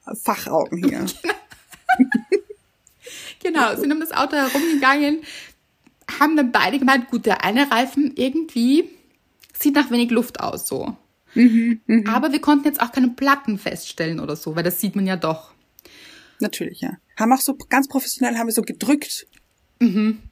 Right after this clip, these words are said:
Speaker 1: finde ich. So kurz so, ob alles okay ist.
Speaker 2: Bin nicht sicher, ob das professionell ist, aber haben wir gemacht, Leute. <laughs>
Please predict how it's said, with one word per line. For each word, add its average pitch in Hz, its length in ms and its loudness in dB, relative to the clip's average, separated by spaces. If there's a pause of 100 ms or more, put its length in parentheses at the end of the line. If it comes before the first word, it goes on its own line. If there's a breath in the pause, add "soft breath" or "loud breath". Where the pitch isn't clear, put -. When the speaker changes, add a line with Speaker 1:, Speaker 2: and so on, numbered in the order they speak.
Speaker 1:
finde 240 320 4
ich. - 220 -6
So 202 280 -2
kurz - 420 -4
so, 208 360 0
ob 202 100 -4
alles 208 240 2
okay 247 300 2
ist. 269 180 -4
Speaker 2:
Bin 302 80 0
nicht 330 160 -2
sicher, 277 160 2
ob 247 60 2
das 240 160 -2
professionell 208 560 0
ist, 359 160 0
aber 285 300 2 (100)
haben 285 140 0
wir 302 60 2
gemacht, 277 300 2
Leute. - 320 0
<laughs> - 80 -4